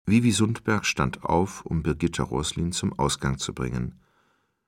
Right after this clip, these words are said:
„Wollen Sie das Haus sehen, in dem Ihre Mutter aufgewachsen ist? Sind Sie deshalb gekommen?“ „Geht das?“ „Die Leichen sind fort. Ich kann sie einlassen, wenn Sie wollen. Ich fahre in einer halben Stunde hinaus.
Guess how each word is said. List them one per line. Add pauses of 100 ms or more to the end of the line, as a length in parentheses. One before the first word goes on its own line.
(880)
„Wollen
Sie
das
Haus
sehen,
in
dem
Ihre
Mutter
aufgewachsen
ist?
Sind
Sie
deshalb
gekommen?“ (1080)
„Geht
das?“ (1000)
„Die
Leichen
sind
fort.
Ich
kann
sie
einlassen,
wenn
Sie
wollen. (500)
Ich
fahre
in
einer
halben
Stunde
hinaus.